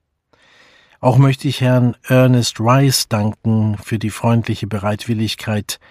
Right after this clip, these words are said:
mit der er mich beriet und mir bei der Durchsicht des Buches und beim Lesen der Korrektur half.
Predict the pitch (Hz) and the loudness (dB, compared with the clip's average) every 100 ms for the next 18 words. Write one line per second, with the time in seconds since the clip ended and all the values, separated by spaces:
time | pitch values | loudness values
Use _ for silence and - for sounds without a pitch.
0 | _ _ 104 107 104 104 - 107 104 120 | _ _ -8 -4 -2 -4 -4 -4 0 2
1 | 131 120 110 98 110 104 98 95 92 110 | 0 -2 -8 -4 -2 -2 -4 -8 -4 -2
2 | 110 - 101 - 98 - 120 113 113 107 | -2 -4 -8 -10 -14 -4 -4 -2 -6 -8
3 | 95 95 95 98 107 92 101 95 104 107 | -10 -8 -6 -2 -2 -2 -6 -6 -6 -8
4 | - - 95 90 90 - - | -8 -10 -12 -12 -18 -20 -20